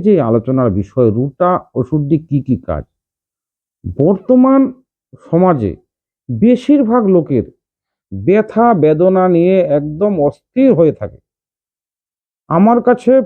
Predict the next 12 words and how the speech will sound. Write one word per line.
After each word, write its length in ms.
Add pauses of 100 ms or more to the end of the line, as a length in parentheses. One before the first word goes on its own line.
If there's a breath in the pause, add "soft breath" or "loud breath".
প্রতিদিন 500 (200)
না 180
হলেও 240 (120)
কমপক্ষে 500 (160)
যত 220 (180)
আমি 120
রুগী 340
দেখি, 220 (1040)
তার 200
মধ্যে 220 (180)
অর্ধেক 420 (100)
রুগী 220